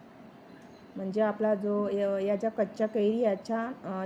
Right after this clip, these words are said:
छान अशा हाताने दाबून छान सॉफ्ट करून घ्यायच्या. हे बघा, अ, मी तीनही ज्या कच्च्या कैरी आहेत छान हाताने दाबून सॉफ्ट करून घेतलेल्या आहेत.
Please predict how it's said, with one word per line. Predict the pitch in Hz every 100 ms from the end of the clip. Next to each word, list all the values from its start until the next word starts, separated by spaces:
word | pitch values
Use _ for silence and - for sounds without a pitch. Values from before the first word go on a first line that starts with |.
| 190
छान | 226 233
अशा | 220 233
हाताने | 240 214 214 208 214
दाबून | 220 202 180 202 320 - - - - - - - -
छान | 214 226
सॉफ्ट | - 202 202 -
करून | 254 226
घ्यायच्या. | 226 208 180 214
हे | 302 262
बघा, | 202 196 247 - - - - - - - - - - - - - - - - - - - - - -
अ, | 190
मी | 208 220
तीनही | 220 220 208 220 226
ज्या | 214 220
कच्च्या | 220 208 208 208
कैरी | 208 208 208
आहेत | 208 208
छान | 220 214
हाताने | 220 208 208
दाबून | 208 202 180 214 320 - - - - -
सॉफ्ट | 240 220 220
करून | 247 226 233
घेतलेल्या | 226 214 214 226
आहेत. | 233 202